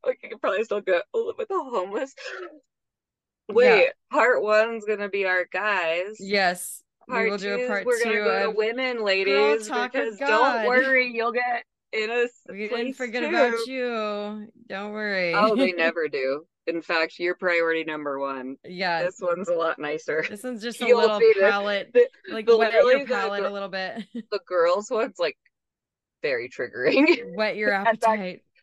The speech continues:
Speaker 1: yeah, this one's actually the more serious, like, be in a good
Speaker 2: <laughs>
Speaker 1: place before you hit,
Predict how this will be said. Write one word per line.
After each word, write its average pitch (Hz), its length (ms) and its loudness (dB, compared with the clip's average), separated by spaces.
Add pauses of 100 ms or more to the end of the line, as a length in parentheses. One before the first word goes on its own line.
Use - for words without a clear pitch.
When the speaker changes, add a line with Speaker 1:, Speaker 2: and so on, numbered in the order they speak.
(160)
Speaker 1:
yeah, 202 240 2
this 196 200 -2
one's 214 280 -4
actually 151 340 -4
the 147 120 -12
more 139 140 -10
serious, 135 600 -4
like, 127 240 -2 (520)
be 165 120 0
in 156 60 0
a 147 60 -2
good - 220 -4
Speaker 2:
<laughs> - 60 -20
Speaker 1:
place 127 320 -6
before 139 280 -4
you 135 200 -2
hit, - 160 -6